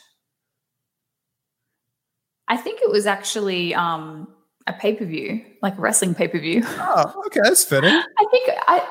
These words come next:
Speaker 1: yeah, I think I watched, um, I went back and watched, uh, was it WrestleMania seventeen?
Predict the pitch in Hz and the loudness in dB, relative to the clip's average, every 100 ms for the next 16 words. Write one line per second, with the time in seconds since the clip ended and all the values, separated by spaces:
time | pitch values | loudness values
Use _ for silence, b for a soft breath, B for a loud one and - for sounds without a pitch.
0 | - 269 339 320 294 415 427 302 - - | -2 4 4 4 2 4 6 4 4 2
1 | - 226 202 185 190 247 220 208 208 185 | 4 6 6 4 -2 -2 -2 -4 -4 -4
2 | 170 - - 175 160 165 165 b b b | -6 -8 -4 0 0 0 -4 b b b
3 | b b b _ _ _ _ 196 208 202 | b b b _ _ _ _ -4 0 2
4 | 214 190 180 180 170 165 175 170 311 285 | 2 0 -4 -6 -8 -10 -10 -6 -6 -6